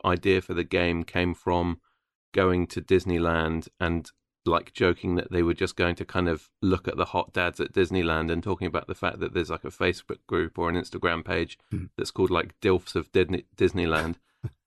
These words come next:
Speaker 2: Yeah.
Speaker 1: And then given that that's kind of the,
Speaker 2: <laughs>
Speaker 1: um, like, the, the kickoff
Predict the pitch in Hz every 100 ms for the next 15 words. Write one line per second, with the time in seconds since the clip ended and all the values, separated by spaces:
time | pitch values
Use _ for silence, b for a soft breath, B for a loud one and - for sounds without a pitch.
0 | - 107 101 98 92 110 101 101 98 -
1 | 101 - - 104 95 92 370 98 98 95
2 | 92 87 90 90 90 - _ _ - b
3 | b b _ _ _ _ _ - 117 107
4 | 98 107 90 85 - 87 82 - - 107
5 | - 120 - 85